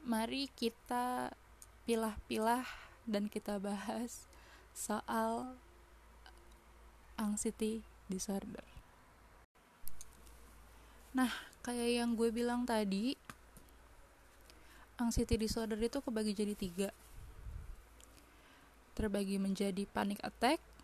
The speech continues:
social anxiety disorder, serta generalized je-, general,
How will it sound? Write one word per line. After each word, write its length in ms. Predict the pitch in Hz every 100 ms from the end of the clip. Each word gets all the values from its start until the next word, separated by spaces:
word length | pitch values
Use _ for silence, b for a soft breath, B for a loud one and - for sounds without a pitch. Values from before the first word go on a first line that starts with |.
| - - - - - - - -
social 520 | - 220 - 220 226
anxiety 560 | 220 226 226 214 226
disorder, 640 | 214 208 208 196 190 220 277 285 - B B B B B
serta 680 | 226 208 - 262 269 269 - -
generalized 1120 | 196 214 208 208 208 214 202 190 185 240 262 - - - - -
je-, 320 | 220 208 220 - - - - 220 - - -
general, 720 | 208 208 202 208 208 208 214